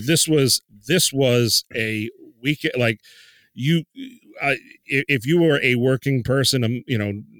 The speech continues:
Monday through Friday working person, you probably needed the Monday just to decompress, because it was so much information they gave you.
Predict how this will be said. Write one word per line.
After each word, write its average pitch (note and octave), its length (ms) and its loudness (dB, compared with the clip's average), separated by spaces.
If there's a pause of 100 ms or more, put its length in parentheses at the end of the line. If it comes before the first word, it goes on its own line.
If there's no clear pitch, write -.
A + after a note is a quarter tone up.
Monday B2+ 260 0
through A#2 200 -4
Friday A#2+ 320 -2
working A2+ 340 -4
person, B2+ 360 -2
you G#2+ 80 -6
probably C#3 300 -2
needed A#2+ 260 -2
the G#2+ 80 -2
Monday G#2 360 0
just G#2+ 220 -6
to G#2+ 80 -8
decompress, G#2 760 -6
because G#2 300 -8
it - 80 -12
was G#2+ 160 -4
so - 340 0
much A#2+ 240 -2
information G#2 540 -10
they F#2+ 120 -16
gave G2 280 -12
you. F2 120 -20